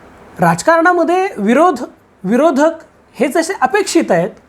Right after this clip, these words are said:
तसे दुश्मन, वैरी ह्या मात्र अपेक्षित नसणाऱ्या गोष्टी आहेत. विरोधक वेगळे आणि दुश्मन वेगळे, याच्यामध्ये एक सीमारेषा आहे.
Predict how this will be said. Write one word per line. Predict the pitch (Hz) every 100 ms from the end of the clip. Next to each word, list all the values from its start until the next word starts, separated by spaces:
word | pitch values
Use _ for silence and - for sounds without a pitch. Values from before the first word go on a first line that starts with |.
| _ _ _ _ _ _ 277
तसे | 277
दुश्मन, | 294 254 269 330 381 381 392
वैरी | 240 220 269 311 370 349 349 _ _ _ _ _
ह्या | - 330
मात्र | 311 226 233
अपेक्षित | 269 185 220 220 285 302
नसणाऱ्या | 185 175 226 208 180
गोष्टी | 147 131 -
आहेत. | 110 - - _ _ _ _ _ _ _ - - - - - - 151
विरोधक | 202 294 320 359
वेगळे | 370 311 202 170 247 - _ _ _ _ _ _ _ -
आणि | 208 269
दुश्मन | 294 269 262 285 285
वेगळे, | 226 151 120 117 123 _ _ _ _ _ _ _ _ _ _ -
याच्यामध्ये | 208 320 349 339 392
एक |
सीमारेषा | 381 311 294 381 311 214 -
आहे. | 131 98